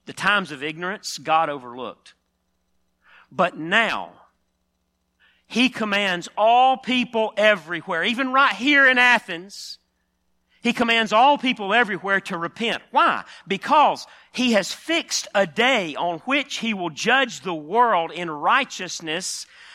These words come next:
by a man whom he has appointed. And of this he has given assurance to all by raising him, that is that man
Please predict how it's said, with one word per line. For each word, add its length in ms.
by 480
a 140
man 600
whom 260
he 200
has 180
appointed. 600
And 200
of 320
this 300
he 100
has 140
given 240
assurance 680
to 300
all 480
by 160
raising 420
him, 300
that 160
is 140
that 200
man 400